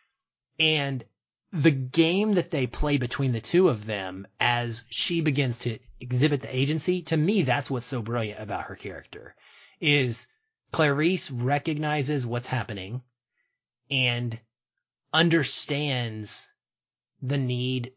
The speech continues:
to play certain parts of his game by getting personal with him in order to get what she needs out of him. And she's able to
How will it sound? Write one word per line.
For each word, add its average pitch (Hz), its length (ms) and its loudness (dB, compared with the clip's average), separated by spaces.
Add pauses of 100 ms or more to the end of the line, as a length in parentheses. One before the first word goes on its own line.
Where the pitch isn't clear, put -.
to 107 480 -2 (140)
play 131 460 0
certain 120 720 -4 (100)
parts 123 320 -2
of 120 80 -2
his 110 220 -4
game 120 400 -2 (640)
by 127 120 2
getting 127 260 0
personal 185 440 2
with 185 160 2
him 190 360 4 (1200)
in 151 140 4
order 151 440 4
to 127 720 2 (360)
get 143 240 0
what 131 180 -8
she 135 240 -2
needs 127 340 -2
out 147 220 0
of 147 80 -2
him. 190 460 2 (360)
And 143 140 2
she's 165 420 2
able 147 320 0
to 131 580 -2